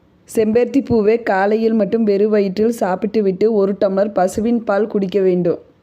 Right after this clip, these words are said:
இது போல தொடர்ந்து நாற்பது நாட்கள் காலையில தினமும் சாப்பிட்டு வந்தீங்கன்னா கடுமையான வெட்டை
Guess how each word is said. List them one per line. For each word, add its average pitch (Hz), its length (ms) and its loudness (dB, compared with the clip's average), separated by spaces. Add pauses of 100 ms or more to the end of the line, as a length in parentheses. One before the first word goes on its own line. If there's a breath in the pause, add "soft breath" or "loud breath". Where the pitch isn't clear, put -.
(100)
இது 226 160 0
போல 233 280 2
தொடர்ந்து 240 440 0
நாற்பது 214 440 0
நாட்கள் 208 420 0
காலையில 220 460 0
தினமும் 208 420 0
சாப்பிட்டு 214 440 -2
வந்தீங்கன்னா 196 520 0
கடுமையான 208 760 0
வெட்டை 214 380 -2